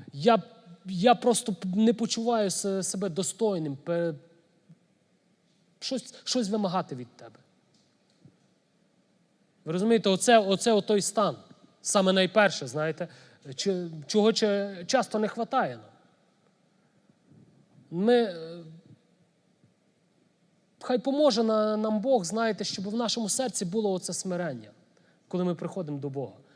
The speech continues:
Було оце смирення і визнання, визнання: «Господи, я недостойний. Все, що я маю, це просто твій подарок, незаслужений для,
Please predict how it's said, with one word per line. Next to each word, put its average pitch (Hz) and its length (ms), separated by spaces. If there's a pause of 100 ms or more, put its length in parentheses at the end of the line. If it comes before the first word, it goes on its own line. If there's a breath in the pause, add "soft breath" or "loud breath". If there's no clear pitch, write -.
(220 soft breath)
Було 226 240
оце 220 240
смирення 233 560
і 220 120
визнання, 214 500
визнання: 208 420
«Господи, 185 440
я 190 120
недостойний. 160 640 (760 soft breath)
Все, 277 260
що - 180
я 240 100
маю, 254 300
це 240 140
просто 247 360
твій 233 260
подарок, 220 520
незаслужений 185 800
для, 147 220